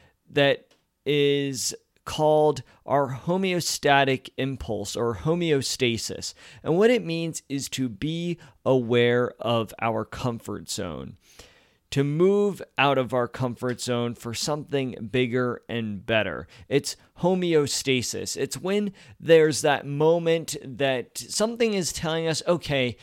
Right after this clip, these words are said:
it's time to move on. It's time to move on to the next thing. It's time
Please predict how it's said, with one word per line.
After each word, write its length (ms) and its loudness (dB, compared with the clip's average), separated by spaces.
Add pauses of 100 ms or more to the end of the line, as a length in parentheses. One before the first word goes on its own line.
(140)
it's 280 -4
time 480 -2
to 180 -6
move 320 -2
on. 240 -2
It's 240 -8
time 400 -4
to 140 -8
move 320 -4
on 260 2
to 160 -8
the 140 -6
next 340 -6
thing. 300 -6
It's 240 -10
time 420 -2